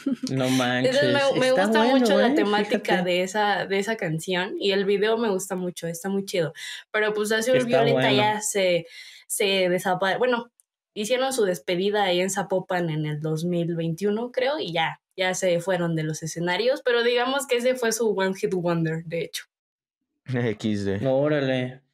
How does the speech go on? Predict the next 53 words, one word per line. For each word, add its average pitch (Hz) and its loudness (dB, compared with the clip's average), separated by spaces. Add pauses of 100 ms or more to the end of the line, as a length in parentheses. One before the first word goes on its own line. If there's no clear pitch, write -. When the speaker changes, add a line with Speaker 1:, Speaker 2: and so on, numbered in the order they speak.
(420)
Speaker 2:
Sí, 180 -4
Speaker 1:
Está 220 -2
Speaker 2:
está 208 -2
muy 196 2
Speaker 1:
chido. 214 4
Speaker 3:
Lo 190 6
voy 190 6
a 185 6
Speaker 2:
chida - -
esa - 4
Speaker 3:
buscar, - 2
¿eh? 180 2
Speaker 2:
canción 185 2
y 180 2
el 175 2
Speaker 3:
Ahorita - 4
lo 170 4
Speaker 2:
video. 170 2
Speaker 3:
voy 127 0
a 127 0
buscar. 127 -8 (180)
Speaker 1:
Yo 185 -2
justo 240 0
lo 240 2
estoy 185 0
viendo 190 2
y 233 2
la 165 2
neta 156 0
es 185 -6
que, 156 2
pues, 151 -2
buena 202 4
Speaker 2:
Sí. 226 2
Speaker 1:
producción 220 4
para 214 2
la 190 2
época 202 0 (100)
y 165 0
sobre 165 2
todo 180 2
Speaker 2:
Ujú. 220 -2
Speaker 1:
como 208 4
de 135 2
temas 175 0
así 143 -4
que, 151 0 (360)
bueno, 185 2 (180)
no 151 2
sé, 139 0
siento 151 0
yo 143 0
que 139 0